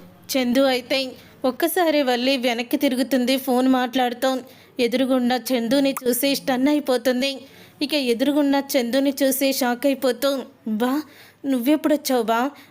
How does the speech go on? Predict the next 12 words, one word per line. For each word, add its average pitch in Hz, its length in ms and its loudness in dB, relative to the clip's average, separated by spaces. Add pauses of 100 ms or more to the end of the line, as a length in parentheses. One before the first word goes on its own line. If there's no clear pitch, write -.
(100)
అని 269 300 -2 (100)
అంటూ 240 380 0
ఉంటుంది 247 500 0
వల్లి 254 420 0
అయితే. 254 400 -4 (380)
అప్పుడే 262 340 0
ఇక 269 140 -2
వల్లి 240 540 -2
చెంప 247 220 -2
పగలగొడతాడు 254 800 0
చందు. 269 520 0 (420)
వల్లి 247 380 0